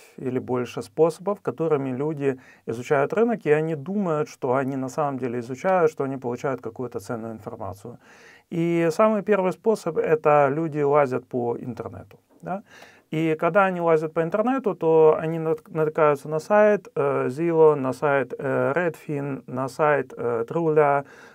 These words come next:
на сайт Realtor dot com и другие веб-сайты, которые, э, публикуют ту же самую информацию, которая есть в М Л С, и где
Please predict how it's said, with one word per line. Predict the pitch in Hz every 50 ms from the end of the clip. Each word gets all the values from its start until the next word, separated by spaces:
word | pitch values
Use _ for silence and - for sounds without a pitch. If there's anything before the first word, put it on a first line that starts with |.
| _ -
на | 123 135
сайт | - 160 147 147 151 139 135 143
Realtor | 139 143 135 135 131 139 131 127
dot | 139 135 120 -
com | - 190 185 175 165 175
и | 240 220 208
другие | 165 160 156 147 127 120 107 101 98
веб-сайты, | 95 101 117 120 - - 226 240 277 240 - -
которые, | - 135 127 135 160 160 151 143 139 135 131 131 _ _ _ _ - - - - -
э, | - 120 123 127 123
публикуют | - 151 139 151 160 156 - 185 175 160 156
ту | - 160
же | 131 135 131
самую | - 160 151 151 139 135
информацию, | 139 131 156 156 160 196 226 226 226 - 160 131
которая | - 139 131 147 135 127 131
есть | 131 131 127 117 -
в | 143
М | 131 139 160
Л | 185 196
С, | 220 254 240 - - _ - - - _ _ _ -
и | - 156 156 160 160 156 147
где | 123 123 147 131 160 170 160 156 147 131 -